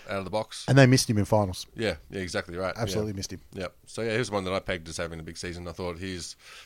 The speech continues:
Speaker 1: really someone that you can, um, structure your, your defence and you're setting up your offence around. Uh, it's just a matter of learning the game a bit more.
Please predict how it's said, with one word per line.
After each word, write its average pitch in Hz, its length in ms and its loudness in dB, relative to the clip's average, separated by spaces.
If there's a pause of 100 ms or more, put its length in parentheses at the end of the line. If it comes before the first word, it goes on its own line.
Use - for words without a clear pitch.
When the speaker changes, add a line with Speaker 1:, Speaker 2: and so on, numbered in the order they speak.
Speaker 1:
really 113 220 -2
someone 101 400 -2
that 95 100 -4
you 92 100 -8
can, 90 300 -10 (240)
um, 87 400 -8 (340)
structure - 340 -6
your, 95 360 -4 (140)
your 92 260 -8
defence 92 380 -8
and 92 60 -10
you're 90 100 -8
setting 107 180 -4
up 95 80 -2
your 92 140 -2
offence 85 240 -6
around. 82 400 -8
Uh, 85 220 -6
it's 87 80 -8
just 107 80 -10
a 113 40 -8
matter 92 140 -4
of 85 80 -8
learning 95 240 -4
the 82 60 -10
game 87 240 -6
a 85 40 -8
bit 85 120 -12
more. 104 180 -8